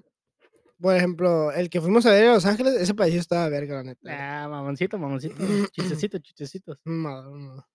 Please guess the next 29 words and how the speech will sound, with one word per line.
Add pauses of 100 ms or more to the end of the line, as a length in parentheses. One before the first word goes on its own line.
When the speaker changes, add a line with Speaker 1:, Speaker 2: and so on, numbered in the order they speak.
Speaker 2:
Güey, (120)
¿te
tocó
tu
cumpleaños
en
un
día
de
escuela? (1120)
Speaker 1:
Sí,
güey. (380)
Speaker 2:
¿Y
te
tocaron
mañanitas? (460)
Speaker 1:
Sí. (100)
Ah,
entonces
estaba
chido,
güey,
está
Speaker 2:
¿Sí
Speaker 1:
chido.
Speaker 2:
te
gustaba? (480)
Speaker 1:
Sí,
güey.